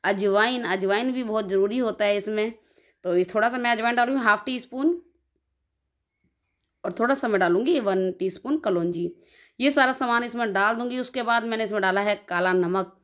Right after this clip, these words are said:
तो पहले नमक में हमने इसको चराया हुआ था तो पानी से हमने वाश नहीं किया था, तो नमक इसमें है already। तो आप थोड़ा ध्यान से इसमें नमक डालें। तो यहाँ पर मैंने दो चम-, सॉरी एक से डेढ़ चम्मच डाला है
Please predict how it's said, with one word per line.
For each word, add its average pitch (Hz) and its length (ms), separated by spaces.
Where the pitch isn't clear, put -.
तो 220 60
पहले 214 480
नमक 220 320
में 262 120
हमने 262 200
इसको 254 200
चराया 240 360
हुआ 254 180
था 269 220
तो 220 60
पानी 226 300
से 302 100
हमने 294 180
वाश 277 240
नहीं 285 120
किया 277 140
था, 277 80
तो 277 100
नमक 240 380
इसमें 262 240
है 233 280
already। 226 440
तो 233 40
आप 233 240
थोड़ा 254 120
ध्यान 226 320
से 285 100
इसमें 269 200
नमक 233 280
डालें। 226 280
तो 254 100
यहाँ 214 180
पर 226 120
मैंने 220 180
दो 214 260
चम-, 208 400
सॉरी 190 260
एक 202 260
से 214 140
डेढ़ 202 200
चम्मच 214 260
डाला 202 260
है 202 180